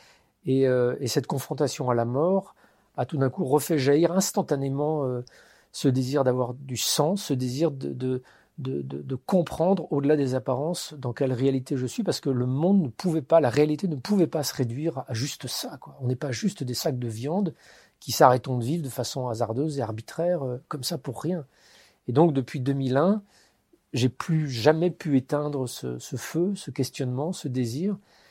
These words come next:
et ça m'a poussé à être, euh, euh,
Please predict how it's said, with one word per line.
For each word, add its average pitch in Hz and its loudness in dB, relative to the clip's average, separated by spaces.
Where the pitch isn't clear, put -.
et 135 -4
ça 131 4
m'a 123 2
poussé 185 -2
à 127 2
être, - -4
euh, 123 -2
euh, 127 -8